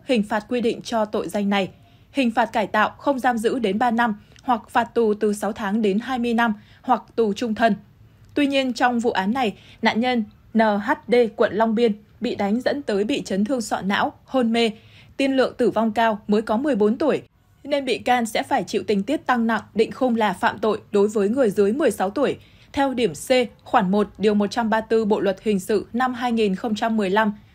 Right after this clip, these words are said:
sửa đổi bổ sung năm hai nghìn không trăm mười bảy. Luật sư Hùng phân tích, với các tình tiết trên, dù nạn nhân có tử vong hay không, bị can vẫn bị truy cứu trách nhiệm hình sự theo khoản bốn điều một trăm ba mươi tư Bộ luật hình sự năm hai nghìn không trăm mười lăm,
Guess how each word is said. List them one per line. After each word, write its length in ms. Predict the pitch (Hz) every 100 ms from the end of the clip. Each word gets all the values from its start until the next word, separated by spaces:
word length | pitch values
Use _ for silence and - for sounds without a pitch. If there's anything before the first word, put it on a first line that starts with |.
| -
sửa 180 | 269
đổi 200 | 214 208
bổ 180 | 185 196
sung 300 | 160 254 240
năm 160 | 233 226
hai 160 | 233
nghìn 220 | 208 202 180
không 180 | 240
trăm 220 | 214 233 220
mười 140 | 190
bảy. 260 | 196 151 - - - _ _ _
Luật 180 | 240 240
sư 160 | 285
Hùng 220 | 269 254 208
phân 180 | 240
tích, 240 | 220 330 - - _ 220
với 140 | 240
các 220 | 311 359
tình 180 | 277 208
tiết 220 | 214 311
trên, 220 | - 240 208 -
dù 160 | - 240
nạn 200 | 226 220
nhân 220 | 254 240
có 160 | 220 190
tử 200 | 311 190
vong 220 | 226 233
hay 200 | 240 240
không, 260 | - 247 208 - _
bị 160 | 226 240
can 280 | 254 247 220
vẫn 220 | 208 269
bị 140 | 294
truy 180 | - 220
cứu 300 | 208 190 214
trách 220 | - 339
nhiệm 140 | 269 185
hình 160 | 226 180
sự 280 | 233 - - - -
theo 140 | 294
khoản 240 | - 233 180
bốn 200 | 190 247
điều 140 | 269
một 120 | 202
trăm 260 | 196 226 214
ba 100 | 220
mươi 60 | 220
tư 160 | 233
Bộ 140 | 214 190
luật 200 | 190 185
hình 140 | 202
sự 280 | 180 226 - - -
năm 220 | 233 240
hai 180 | 240 226
nghìn 220 | 214 180
không 160 | 214 202
trăm 200 | 208 202
mười 140 | 190
lăm, 240 | 190 220